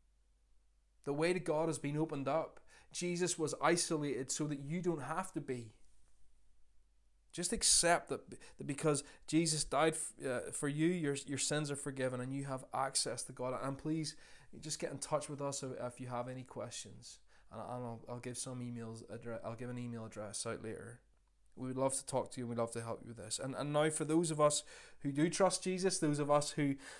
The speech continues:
who are in Jesus, those of us who are following the way of Jesus, those of us who believe that Jesus died for us and he is now our great high priest,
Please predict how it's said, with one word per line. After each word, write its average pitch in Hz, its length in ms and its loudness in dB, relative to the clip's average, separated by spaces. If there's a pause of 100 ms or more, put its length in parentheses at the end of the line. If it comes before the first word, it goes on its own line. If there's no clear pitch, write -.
(540)
who 147 100 4
are 131 220 6
in 170 240 0
Jesus, 165 380 0
those 143 200 -2
of 131 100 -6
us 131 180 0
who 123 100 -4
are - 20 -4
following 147 460 0
the 131 40 -6
way 143 200 -2
of 139 100 -4
Jesus, 139 440 -2
those 147 200 -4
of 135 80 -6
us 131 220 -2
who 131 120 -6
believe 151 800 -2 (300)
that 135 100 -6
Jesus 135 380 -6
died 147 400 0
for 143 180 -6
us 139 180 -4
and 127 120 -8
he 135 160 -6
is 123 120 -8
now 131 100 -6
our 127 180 -2
great 123 220 -6
high 117 160 -6
priest, - 420 -10